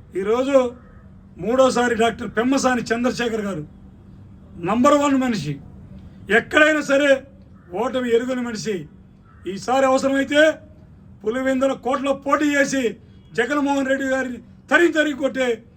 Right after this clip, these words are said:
నాయకుడు. హ్యాట్రిక్ సాధించాడు. పార్లమెంటు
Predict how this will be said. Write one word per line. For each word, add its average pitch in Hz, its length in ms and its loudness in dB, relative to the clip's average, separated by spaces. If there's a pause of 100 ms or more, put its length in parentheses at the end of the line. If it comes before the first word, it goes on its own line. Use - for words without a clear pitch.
(240)
నాయకుడు. 254 480 -2 (1300)
హ్యాట్రిక్ 269 380 0
సాధించాడు. 269 500 0 (840)
పార్లమెంటు 277 680 -2